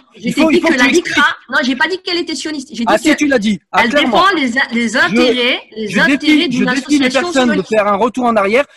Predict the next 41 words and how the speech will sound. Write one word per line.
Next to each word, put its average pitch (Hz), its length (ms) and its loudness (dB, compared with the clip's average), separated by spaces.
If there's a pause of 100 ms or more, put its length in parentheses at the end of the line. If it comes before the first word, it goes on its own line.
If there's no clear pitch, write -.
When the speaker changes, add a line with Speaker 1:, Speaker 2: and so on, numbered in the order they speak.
(120)
Speaker 2:
Tu 190 160 -2
as 196 60 0
dit 240 160 -2
qu'elle 208 180 -2
parlait, 202 480 -2 (240)
qu'elle 165 140 -4
était 220 260 -2
sioniste. 196 560 -6 (320)
Ça, 226 160 -2
c'est 214 140 -6
quand 190 100 -2
même 202 140 -2
une 196 80 -2
accusation 190 420 -6
qui 165 120 -4
est 156 40 0
Speaker 1:
Moi, 190 160 -2
Speaker 2:
grave. - 160 4
Speaker 1:
je 220 120 -4
Speaker 2:
D'autant 254 180 0
plus, 349 140 0
Speaker 1:
dis, 339 140 0 (300)
Speaker 2:
d'autant 285 220 0
Speaker 1:
moi, 285 140 2
Speaker 2:
plus 320 40 2
que 269 140 -2
Speaker 1:
je, - 100 -8
Speaker 2:
dire 285 180 -2
de 240 80 -2
Speaker 1:
moi, - 20 -2 (140)
Speaker 2:
quelqu'un 254 200 -8
qui - 100 -4
est 262 100 0
Speaker 1:
moi, 294 100 2 (100)
Speaker 2:
sioniste. 240 240 -4
Speaker 1:
je - 20 -18
dis, 277 360 -10 (760)
je 196 200 -10
dis 220 520 -8 (340)
qu'elle 233 300 -6
parle, 269 320 -2